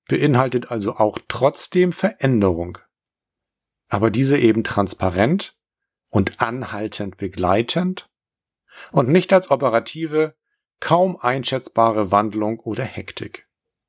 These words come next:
Doch noch einmal jetzt im Fazit. Wirksame Führung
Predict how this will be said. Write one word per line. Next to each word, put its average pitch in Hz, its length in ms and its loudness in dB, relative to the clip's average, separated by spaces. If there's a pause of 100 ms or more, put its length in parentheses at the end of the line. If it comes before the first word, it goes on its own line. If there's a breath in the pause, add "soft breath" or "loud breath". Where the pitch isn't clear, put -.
(1500)
Doch - 180 -2
noch 117 260 2
einmal 139 500 -6
jetzt - 260 -10
im 151 120 -12
Fazit. - 760 -8 (1080)
Wirksame 98 500 0
Führung 151 720 -2